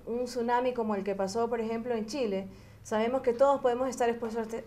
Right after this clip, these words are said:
expuestos ante esta amenaza. Eh, por lo tanto, el realizar este simulacro con Perú nos permite actuar sobre una zona muy vulnerable como es nuestra zona fronteriza.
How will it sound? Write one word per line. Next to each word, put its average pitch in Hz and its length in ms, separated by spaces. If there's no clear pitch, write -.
expuestos 254 580
ante 226 140
esta 220 140
amenaza. 208 480
Eh, 202 120
por 233 160
lo 233 140
tanto, 269 400
el 226 220
realizar 226 380
este 285 160
simulacro 254 720
con 202 480
Perú 233 340
nos 214 140
permite 254 640
actuar 226 380
sobre 247 200
una 254 120
zona 247 260
muy 247 280
vulnerable 254 480
como 220 180
es 220 60
nuestra 240 240
zona 220 200
fronteriza. 214 600